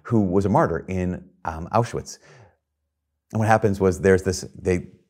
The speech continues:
someone escaped, and so they took ten men and said, "Okay, we're gonna kill all of you." And Maximilian Kolbe stepped out and said, "Listen, I'll die for that man. He says he has a wife, he says he has a family, and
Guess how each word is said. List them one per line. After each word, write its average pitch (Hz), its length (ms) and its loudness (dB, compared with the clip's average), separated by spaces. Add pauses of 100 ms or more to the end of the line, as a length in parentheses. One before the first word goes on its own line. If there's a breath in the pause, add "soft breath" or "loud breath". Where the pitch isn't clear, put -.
someone 117 240 4
escaped, 151 400 2
and 101 120 -4
so 101 140 2
they 95 140 2
took - 400 -6
ten 123 240 -2
men 123 220 2
and 107 100 -2
said, 101 140 0
"Okay, 95 140 -2
we're 101 140 2
gonna 101 120 0
kill 104 180 0
all 107 180 6
of 117 100 0
you." 143 120 0
And 104 60 0
Maximilian 98 420 -2
Kolbe 98 240 0
stepped 98 300 0
out 98 140 6
and 92 100 -8
said, 82 280 -2 (200 loud breath)
"Listen, 90 180 -6
I'll 104 160 4
die 101 200 4
for 101 100 -2
that 87 180 0
man. 92 180 -2
He 95 120 -6
says 98 220 0
he 98 80 0
has 90 120 2
a 90 40 0
wife, 95 240 2
he 101 80 -4
says 98 160 -6
he 98 40 -4
has 87 100 -2
a 85 60 -8
family, 98 420 0 (300 loud breath)
and 95 280 -4